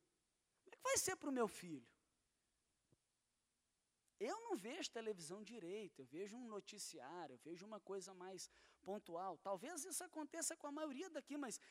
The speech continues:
eu sei que muitos assistem a televisão. Como é que faz nesse período de carnaval?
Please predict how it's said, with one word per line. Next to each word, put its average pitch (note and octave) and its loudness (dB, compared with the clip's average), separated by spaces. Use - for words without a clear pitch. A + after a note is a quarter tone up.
eu D#4+ 2
sei A#4 6
que A#4+ -2
muitos E4+ 6
assistem C#4+ 2
a - -2
televisão. C4+ 0
Como A#4 -4
é D5 0
que - -8
faz F4 6
nesse B3+ 0
período A#3+ 0
de - -4
carnaval? E3 -2